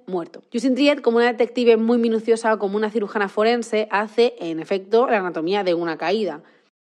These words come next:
Pero no sabemos si es anatomía de la caída de un cuerpo o la caída de un matrimonio. En esta peli está todo en su sitio.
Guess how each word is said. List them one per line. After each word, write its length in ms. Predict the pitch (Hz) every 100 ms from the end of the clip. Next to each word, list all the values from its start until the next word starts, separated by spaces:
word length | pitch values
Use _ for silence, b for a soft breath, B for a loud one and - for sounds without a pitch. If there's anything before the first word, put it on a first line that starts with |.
| _ _
Pero 140 | 240 220
no 60 |
sabemos 260 | 226 226 233
si 40 |
es 60 | 233
anatomía 460 | 240 226 233 233
de 100 | 208
la 100 | 190
caída 220 | 180 185 202
de 60 |
un 120 | 226
cuerpo 480 | 220 247 240 226 269
o 120 | - 190
la 100 | 180
caída 300 | 175 185 214
de 100 | 196
un 60 |
matrimonio. 600 | 180 160 160 160 170 254 - _ _
En 80 | 254
esta 160 | 269
peli 140 | 294 330
está 240 | 359 359
todo 260 | 294 302 392
en 120 | 226
su 100 | -
sitio. 400 | 196 196 - 165